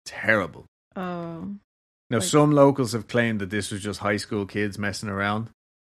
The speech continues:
Speaker 1: But honestly, who knows? It do-
Speaker 2: One can only
Speaker 1: To me,
Speaker 2: speculate.
Speaker 1: it, yeah, to
Speaker 2: <laughs>
Speaker 1: me, I feel like that's just the locals saying, "Ah, it's just a load of bullshit.
Speaker 2: Yeah.
Speaker 1: Don't believe in that."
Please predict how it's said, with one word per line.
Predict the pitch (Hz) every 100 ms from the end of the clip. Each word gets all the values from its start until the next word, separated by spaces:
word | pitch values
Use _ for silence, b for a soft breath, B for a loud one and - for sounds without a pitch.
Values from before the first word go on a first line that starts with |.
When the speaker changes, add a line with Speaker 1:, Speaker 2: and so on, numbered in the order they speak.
| _ _ _ _ _ -
Speaker 1:
But | 117
honestly, | 113 110 110 98
who | 98
knows? | 95 92 92 - _ _ _ _ _ -
It | 123 107
do- | 127 131 120 - _ _ _
Speaker 2:
One | 180 180
can | - 185
only | 180 185
Speaker 1:
To | - 147
me, | 147 160 160 156 -
Speaker 2:
speculate. | 262 - 415 135 147
Speaker 1:
it, |
yeah, | 135 113
to | 107 -
Speaker 2:
<laughs> | 135
Speaker 1:
me, | 165 202 175 b b b b _ -
I | 127
feel | - 139
like | 131 107
that's | 113 113 -
just | 123 107
the | 110
locals | 110 107 104
saying, | 101 101
"Ah, | 123 135 131
it's | 110 -
just | 120
a |
load | 120 107
of | 95
bullshit. | 101 104 - 107 104 180
Speaker 2:
Yeah. | 175 110
Speaker 1:
Don't | 104
believe | 104 104
in | 98
that." | 98 98